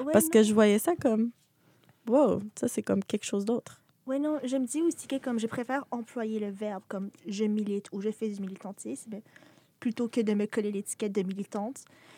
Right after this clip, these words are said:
Speaker 1: Et à ce sujet, je pense aussi que les médias dans la culture, où c'est, où c'est très capitaliste et individualiste, c'est préférable pour les médias et le narratif, euh, médiatique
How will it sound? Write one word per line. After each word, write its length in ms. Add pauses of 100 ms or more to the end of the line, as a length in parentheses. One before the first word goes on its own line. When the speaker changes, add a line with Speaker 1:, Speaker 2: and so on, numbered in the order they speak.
(240)
Speaker 1:
Et 180
à 100
ce 100
sujet, 300
je 80
pense 240
aussi 220
que 260
les 160
médias 340
dans 120
la 140
culture, 400
où 60
c'est, 120
où 20
c'est 140
très 160
capitaliste 640
et 100
individualiste, 840 (360)
c'est 220
préférable 720
pour 140
les 100
médias 360
et 60
le 100
narratif, 720
euh, 100 (560)
médiatique 760